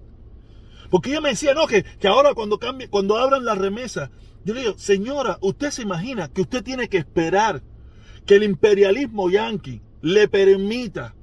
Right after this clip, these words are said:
me permita a mí mandar un poquito más de remesa para que usted se coma media librita más de pollo? ¿Usted se imagina eso? ¿Qué responsabilidad tiene su gobierno en todo esto?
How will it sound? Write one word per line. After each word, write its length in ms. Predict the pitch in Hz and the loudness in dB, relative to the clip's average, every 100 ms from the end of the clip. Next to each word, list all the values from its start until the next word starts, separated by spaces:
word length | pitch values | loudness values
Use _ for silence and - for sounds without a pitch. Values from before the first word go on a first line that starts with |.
| - - - - - - - - - - - | -20 -20 -20 -20 -20 -20 -20 -20 -20 -12 4
me 140 | 202 | 6
permita 400 | 208 202 269 220 | 6 4 -4 -4
a 40 | |
mí 160 | 196 240 | -4 -2
mandar 360 | 202 180 214 277 | 0 0 0 -2
un 100 | 190 | -4
poquito 380 | 196 254 220 | -8 -6 -6
más 160 | 214 233 | -6 -4
de 100 | 226 | -4
remesa 580 | 175 175 233 220 156 123 - - - | -4 -4 -8 -8 -10 -12 -18 -20 -10
para 160 | 185 180 | -4 -2
que 80 | 170 | -4
usted 160 | - | -6
se 120 | 214 190 | -6 -2
coma 220 | 208 185 | -2 -4
media 380 | 165 220 214 180 | -2 -2 0 0
librita 360 | 160 196 196 | 0 -4 -6
más 200 | 175 185 | -4 -4
de 80 | 185 | -4
pollo? 260 | 196 131 101 - - - - - - - - - - - - - | -4 -6 -12 -20 -20 -20 -20 -20 -20 -20 -20 -20 -20 -20 -20 -10
¿Usted 240 | 185 - 254 | -8 -6 -8
se 120 | 214 | -6
imagina 440 | 175 160 190 170 | -8 -6 -6 -6
eso? 220 | 156 - - - - - - - - - - - - - - - | -10 -14 -20 -20 -20 -20 -20 -20 -20 -20 -20 -20 -20 -20 -20 -8
¿Qué 140 | - 294 | 0 2
responsabilidad 840 | 269 - 220 196 208 196 220 233 | 2 2 2 2 2 2 0 -6
tiene 220 | 233 247 | -4 -6
su 180 | 208 202 | -4 2
gobierno 680 | 175 180 202 247 233 190 175 | 6 6 4 -2 0 0 -2
en 80 | 156 | 2
todo 340 | 214 196 190 | 4 6 6
esto? 320 | 185 - 117 | 4 -2 -16